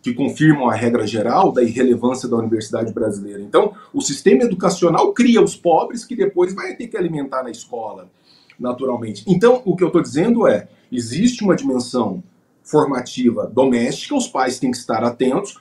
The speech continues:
por isso que eu acho que na medida em que nós temos esse modelo, e o Fábio falou muito bem, esse modelo tá posto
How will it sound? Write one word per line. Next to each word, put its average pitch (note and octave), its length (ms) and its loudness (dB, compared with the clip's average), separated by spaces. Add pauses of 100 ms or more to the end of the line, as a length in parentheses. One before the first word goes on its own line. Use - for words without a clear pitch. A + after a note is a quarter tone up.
(260)
por F#3 180 4
isso B3 220 2
que - 80 -2
eu C#3+ 120 4
acho - 220 -2
que C3+ 100 0
na B2 80 2
medida A#2+ 320 2
em G3+ 60 -2
que F#3 80 4
nós E3 200 2
temos D3 240 -2
esse C3+ 180 -6
modelo, A#2 380 0
e G#2+ 40 -2
o G#2 40 -4
Fábio A#2 240 -2
falou B2 160 4
muito A#2+ 200 4
bem, F#2+ 260 -4 (480)
esse D#3+ 220 4
modelo F3 440 6
tá - 120 0
posto - 520 0